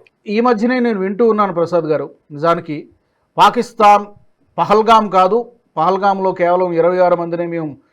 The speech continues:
ఆ, ఎందుకంటే వాళ్ళ తాలూకా నేతల ప్రకటనలు కూడా మనం చూసాం. వాళ్ళ డిఫెన్స్ బడ్జెట్ కూడా ఏ ఏటకి ఆ ఏట తినడానికి తిండి లేకపోయినా, ఆట లేకపోయినా కూడా డిఫెన్స్ బడ్జెట్ మాత్రం ప్రతి ఏటా పెంచుతూనే ఉన్నారు.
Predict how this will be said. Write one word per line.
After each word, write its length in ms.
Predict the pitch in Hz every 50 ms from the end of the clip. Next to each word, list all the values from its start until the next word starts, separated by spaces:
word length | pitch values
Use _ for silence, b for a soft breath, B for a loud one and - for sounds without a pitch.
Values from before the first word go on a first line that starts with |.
| _ _ _ _ _ -
ఆ, 80 | 160
ఎందుకంటే 340 | 165 180 208 226 262 254 262
వాళ్ళ 280 | 247 220 202 190 185 170
తాలూకా 380 | - 175 185 214 208 214 214 190 180 175 160 156 147 143 139 131 127 127
నేతల 360 | 139 156 180 190 220 226 214
ప్రకటనలు 500 | 190 - 180 170 175 202 202 202 208 208
కూడా 180 | 185 196 196 190
మనం 200 | 190 180 165 165 170
చూసాం. 320 | 190 175 - 196 147 113 - _ _ _ _ _ _ _ -
వాళ్ళ 160 | 147 156 156 151
డిఫెన్స్ 360 | 160 156 185 214 208 196 175
బడ్జెట్ 320 | 185 190 180 202 202 -
కూడా 280 | 175 190 190 185 190 185
ఏ 280 | 170 170 180 190 196
ఏటకి 220 | 196 165 180 160 175
ఆ 20 |
ఏట 300 | 170 170 175 175 175 -
తినడానికి 380 | 160 156 170 180 185 180 180 165
తిండి 220 | 160 175 170 175
లేకపోయినా, 500 | 180 185 180 175 175 - 190 190 190 196
ఆట 340 | 202 196 185 160 165 165 185
లేకపోయినా 560 | 180 175 170 170 165 170 170 190 185 185 190
కూడా 300 | 180 202 226 262 247 208 - _ _ _ _ _ _ _ -
డిఫెన్స్ 360 | 151 185 185 240 233 220 180
బడ్జెట్ 400 | 202 190 180 175 175 208 202 185
మాత్రం 400 | 185 185 185 185 190 196 190 185
ప్రతి 280 | 165 165 160 156 165 185
ఏటా 220 | 185 180 165 180
పెంచుతూనే 500 | 170 - 165 156 156 - - 190 185 180
ఉన్నారు. 420 | 180 165 165 156 131 - - _